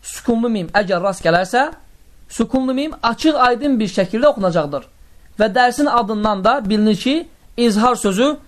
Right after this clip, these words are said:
açıq, aşkar oxumağa deyilir. Və misal olaraq, ələm təra sözünü və ya ayəsini misal gətirdi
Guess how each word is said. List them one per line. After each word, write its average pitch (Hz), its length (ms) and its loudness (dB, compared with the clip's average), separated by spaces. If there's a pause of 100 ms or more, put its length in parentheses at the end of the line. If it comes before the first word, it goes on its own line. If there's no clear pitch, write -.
(200)
açıq, 214 400 0
aşkar 208 500 0 (240)
oxumağa 190 480 4
deyilir. 156 340 -2 (580)
Və 240 140 4
misal 277 320 0
olaraq, 214 460 0 (420)
ələm 247 360 2
təra 214 340 2 (480)
sözünü 190 500 -2 (540)
və 180 140 4
ya 208 60 -2 (120)
ayəsini 196 340 0
misal 190 280 0
gətirdi 190 540 -2